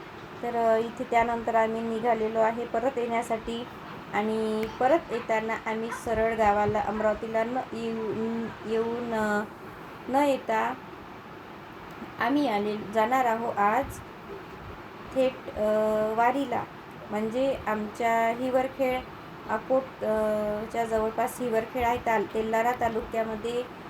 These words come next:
आहे हिवरखेड. तर मग आम्ही हिवरखेडजवळ एक वारी, असं हनुमान वारीचं मंदिर आहे, तिथे धरण पण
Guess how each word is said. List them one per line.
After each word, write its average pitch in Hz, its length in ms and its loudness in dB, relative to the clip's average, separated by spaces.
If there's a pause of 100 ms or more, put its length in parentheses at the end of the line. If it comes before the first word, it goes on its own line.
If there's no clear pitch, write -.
(160)
आहे 220 200 0
हिवरखेड. 262 720 2 (580)
तर 226 160 0
मग 233 180 -2
आम्ही 233 240 0
हिवरखेडजवळ 240 960 2
एक 233 340 -2
वारी, 226 360 2
असं 247 240 -2
हनुमान 233 420 0
वारीचं 233 760 0 (460)
मंदिर 233 360 2
आहे, 240 320 2
तिथे 247 300 -4
धरण 240 360 -2
पण 254 180 -2